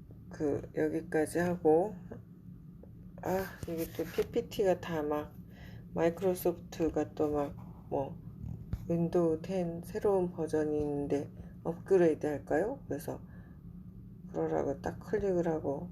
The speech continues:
갔다 봤더니 다 막 엉망진창이 돼 있어서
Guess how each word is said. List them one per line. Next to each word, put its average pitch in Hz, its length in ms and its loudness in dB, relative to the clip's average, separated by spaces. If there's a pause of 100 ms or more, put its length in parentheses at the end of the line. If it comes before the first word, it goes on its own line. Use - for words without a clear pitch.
갔다 170 380 0
봤더니 160 560 0 (1000)
다 165 600 4
막 151 260 -4
엉망진창이 165 1120 0
돼 151 140 2
있어서 - 460 -6